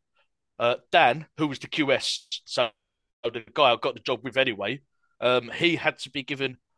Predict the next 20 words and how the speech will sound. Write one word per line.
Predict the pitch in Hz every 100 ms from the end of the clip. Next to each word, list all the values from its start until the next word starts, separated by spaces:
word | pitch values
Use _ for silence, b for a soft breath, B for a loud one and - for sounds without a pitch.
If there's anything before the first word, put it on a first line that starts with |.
| -
a | 120
new | 151 185
position, | - 117 117 - 131 190 _ _ _ _ -
which | 139 139
needed | 143 123
a | 123
business | 185 127 127 -
plan | - 113 139 180 _ _
in | 123
order | 139 135
to | 127 -
free | - 143
up | 127
his | - -
position | 127 127 - -
for | 139
me | 135
to | -
go | 127
into, | 127 -